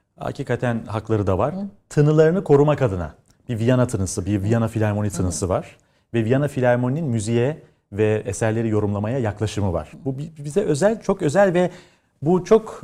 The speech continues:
Speaker 1: e, yani açıkçası erkek kültürü
Speaker 2: Hı.
Speaker 1: diyorlar idi.
Speaker 2: Bir
Speaker 1: Bunu çok
Speaker 2: erkekler kulübü diyorsunuz
Speaker 1: Erkekler
Speaker 2: zaten.
Speaker 1: kulübüydü tabii. Yani iki binli yılların başına kadar.
Speaker 2: Hı hı.
Speaker 1: Bunu kendileri de söylüyorlardı. Hiç yüksünmüyorlardı da.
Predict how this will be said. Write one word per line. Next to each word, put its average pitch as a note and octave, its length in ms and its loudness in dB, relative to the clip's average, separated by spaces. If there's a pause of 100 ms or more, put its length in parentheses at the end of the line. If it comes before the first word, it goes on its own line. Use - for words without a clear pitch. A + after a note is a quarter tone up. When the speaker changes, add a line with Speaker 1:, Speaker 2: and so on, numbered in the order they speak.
Speaker 1:
e, C3+ 360 6 (960)
yani A#2 280 2 (200)
açıkçası D3 420 -2
erkek G3+ 480 0
kültürü F2+ 380 -2 (180)
Speaker 2:
Hı. F3 140 -10
Speaker 1:
diyorlar A#2 500 2
idi. A2 360 2 (340)
Speaker 2:
Bir G3 60 -10
Speaker 1:
Bunu G3+ 220 6
çok G#3 100 6
Speaker 2:
erkekler G3+ 340 4
kulübü C3 340 -2
diyorsunuz - 240 -2
Speaker 1:
Erkekler C4 320 2
Speaker 2:
zaten. C4 100 4
Speaker 1:
kulübüydü G#2+ 520 2
tabii. A2+ 320 2
Yani G#2+ 220 0
iki C#3+ 160 -2
binli C3 180 2
yılların C3 360 0
başına E3+ 300 2
kadar. F#2 340 -4
Speaker 2:
Hı - 60 -20
hı. - 40 -16 (280)
Speaker 1:
Bunu D#3 140 -2
kendileri F#3+ 340 2
de F3 80 0
söylüyorlardı. G#2+ 520 2
Hiç A#2 220 -10
yüksünmüyorlardı B2 720 -2
da. A2+ 180 -4